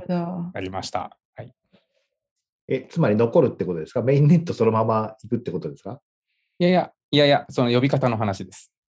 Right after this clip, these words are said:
Speaker 2: えっと、
Speaker 3: 呼び方？
Speaker 2: 今まで、
Speaker 3: うん。
Speaker 2: そう、一点ゼロって呼ばれてたものがビーコンチェーンにマージされるんで、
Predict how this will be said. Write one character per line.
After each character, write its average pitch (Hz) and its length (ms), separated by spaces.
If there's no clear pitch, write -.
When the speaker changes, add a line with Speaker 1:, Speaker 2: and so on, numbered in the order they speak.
Speaker 2:
え - 60
っ - 40
と、 127 100
Speaker 3:
呼 120 60
び 123 100
方？ 139 220
Speaker 2:
今 139 220
ま 120 100
で、 98 80
Speaker 3:
う 82 100
ん。 - 40
Speaker 2:
そ 110 140
う、 - 40
一 135 160
点 131 480
ゼ 147 80
ロ 156 80
っ 139 60
て 117 80
呼 113 60
ば 120 80
れ 117 60
て - 60
た 110 120
も 113 140
の 113 120
が 165 180
ビ 123 200
ー - 20
コ 123 140
ン 120 100
チ - 120
ェ 120 40
ー 113 40
ン 120 40
に 143 100
マ 110 180
ー 113 40
ジ 113 100
さ 110 120
れ 104 100
る 98 100
ん 92 80
で、 160 300